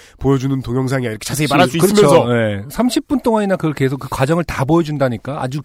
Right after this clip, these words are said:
Speaker 2: 그 디테일하게 이렇게 말씀-
Speaker 1: "저 사람은 캘리포니아의
Speaker 2: 아,
Speaker 1: 의사인데."
Speaker 2: <laughs> 안 해주신 거죠, 그렇게.
Speaker 1: "신의야." 이러면서 다 말씀하실 수 있는데 말안 한 것 같다. 아. "요즘은 요파 씨 역주행 재미에 빠져서 동영상 안 본 지 좀 됐습니다.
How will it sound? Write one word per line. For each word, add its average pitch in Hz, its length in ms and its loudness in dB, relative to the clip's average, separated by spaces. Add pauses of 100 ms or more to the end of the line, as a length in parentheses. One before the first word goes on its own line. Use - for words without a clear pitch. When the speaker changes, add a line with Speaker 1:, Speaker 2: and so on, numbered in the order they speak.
Speaker 2:
그 123 220 -8
디테일하게 131 600 -4
이렇게 127 280 -4
말씀- 101 240 -2
Speaker 1:
"저 - 0 -
사람은 160 320 0
캘리포니아의 180 600 0
Speaker 2:
아, - 20 4
Speaker 1:
의사인데." 147 720 0
Speaker 2:
<laughs> - 320 -20
안 120 160 -2
해주신 117 300 -2
거죠, 98 180 -4
그렇게. 87 280 -10
Speaker 1:
"신의야." 185 840 -2
이러면서 120 440 -6 (580)
다 147 240 -4
말씀하실 143 460 -2
수 143 100 -10
있는데 131 140 -4
말안 110 220 -2
한 143 60 0
것 143 80 0
같다. 131 320 -2 (1160)
아. 85 460 -6 (560)
"요즘은 175 340 -2
요파 147 240 -4
씨 156 180 -6
역주행 160 380 -2
재미에 139 320 -2
빠져서 135 360 -6
동영상 127 460 -4
안 110 180 -8
본 113 140 -6
지 107 120 -10
좀 110 180 -8
됐습니다. 98 500 -12